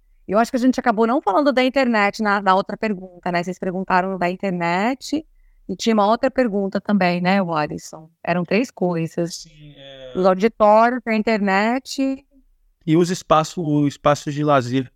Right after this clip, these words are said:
Speaker 2: na universidade?
Speaker 1: Desculpa, cortou aqui, eu não entendi.
Speaker 2: O, os espaços de, de lazer na universidade.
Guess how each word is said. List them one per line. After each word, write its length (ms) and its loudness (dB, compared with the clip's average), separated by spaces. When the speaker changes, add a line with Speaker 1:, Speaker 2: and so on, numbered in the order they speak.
Speaker 2:
na 120 -10
universidade? 1120 -6
Speaker 1:
Desculpa, 560 -2
cortou 380 0
aqui, 220 -4
eu 60 0
não 100 -4
entendi. 480 -4
Speaker 2:
O, 300 -6
os 140 0
espaços 640 0
de, 320 -2
de 160 -6
lazer 500 0
na 100 0
universidade. 800 -4